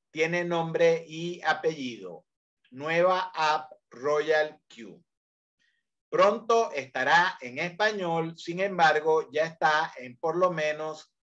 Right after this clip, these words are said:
una docena de idiomas de Asia, además de inglés,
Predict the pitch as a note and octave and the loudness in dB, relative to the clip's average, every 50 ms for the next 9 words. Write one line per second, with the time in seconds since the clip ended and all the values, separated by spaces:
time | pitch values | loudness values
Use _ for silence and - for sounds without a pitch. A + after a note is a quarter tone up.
0 | _ - E3 E3+ F3+ F#3+ F#3+ F#3+ F#3+ G3 F#3 E3+ E3+ D#3 D#3 D#3 E3 E3 D#3+ D#3 | _ -10 -6 0 2 4 4 6 4 4 2 2 0 0 2 2 0 0 0 -2
1 | - _ B2+ D3+ D#3+ E3+ E3+ E3+ - E3+ E3+ E3 E3 D#3 D3+ D3 D3 D3 D3+ D3+ | -6 _ -4 -2 0 0 0 -2 -4 -12 -12 -10 -8 -6 -4 -4 -4 -4 -6 -10
2 | D3+ D3 - _ - D3+ D3+ D#3+ E3 E3 - - D3+ D3+ D3 D3 - - D3+ C#3+ | -10 -10 -14 _ -8 -6 -4 -4 -4 -6 -8 -6 -4 -4 -4 -4 -6 -12 -10 -8
3 | C#3 D3+ - - _ _ _ _ _ _ - E3 F3+ G3 F#3+ F#3 F3 E3 D#3+ D#3+ | -8 -8 -8 -10 _ _ _ _ _ _ -6 -2 0 0 0 -2 -2 -2 -2 -2
4 | D#3 C#3+ C#3 D3 D#3 E3 E3 F3 E3+ - - E3+ F3+ G3 G3+ G3+ G#3 G3+ F#3 C3+ | -4 -4 -4 -2 0 0 0 0 -2 -6 -12 -10 -10 -8 -8 -8 -10 -12 -12 -12
5 | B2+ A2+ G#2+ F#2+ E2 - | -12 -10 -10 -10 -12 -16